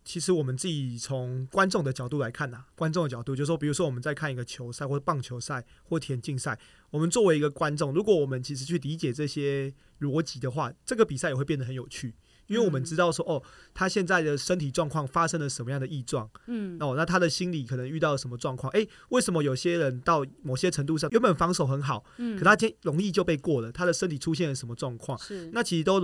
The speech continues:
Speaker 1: 容易让我们去更理解这个运动它本质的魅力。
Speaker 2: 是，是。很多的针锋相对的对抗型的运动吧，我觉得像篮球其实，或是足球这种很近距离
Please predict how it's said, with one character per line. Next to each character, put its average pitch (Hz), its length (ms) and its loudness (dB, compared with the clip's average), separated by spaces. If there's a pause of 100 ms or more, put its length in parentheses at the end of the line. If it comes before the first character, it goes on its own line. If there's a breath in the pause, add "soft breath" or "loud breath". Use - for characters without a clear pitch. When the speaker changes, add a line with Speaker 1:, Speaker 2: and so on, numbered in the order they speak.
(120)
Speaker 1:
容 165 180 0
易 180 60 0
让 170 220 4
我 135 40 0
们 120 160 -4
去 160 200 0
更 147 200 6
理 135 140 -2
解 131 140 -4
这 147 100 -6
个 - 60 0
运 151 180 -2
动 147 100 -2
它 156 80 -2
本 120 220 -6
质 113 140 -10
的 117 80 -4
魅 131 200 -4
力。 110 220 -10 (260)
Speaker 2:
是， 190 400 -12
是。 185 320 -16 (380)
很 208 220 -8
多 - 180 2
的 277 100 4
针 294 280 2
锋 294 180 2
相 294 300 2
对 269 200 2
的 190 120 -6
对 233 200 0
抗 220 220 -4
型 175 180 -12
的 185 80 -10
运 190 200 -12
动 170 200 -14
吧， - 220 -18
我 214 140 -4
觉 254 80 -4
得 - 20 0
像 330 140 2
篮 220 160 0
球 208 180 -6
其 208 140 -12
实， 208 200 -6
或 233 140 -2
是 240 100 -8
足 208 220 -10
球 196 180 -8
这 208 140 -8
种 175 260 -12 (320 soft breath)
很 190 160 -10
近 277 220 2
距 247 220 -4
离 185 200 -16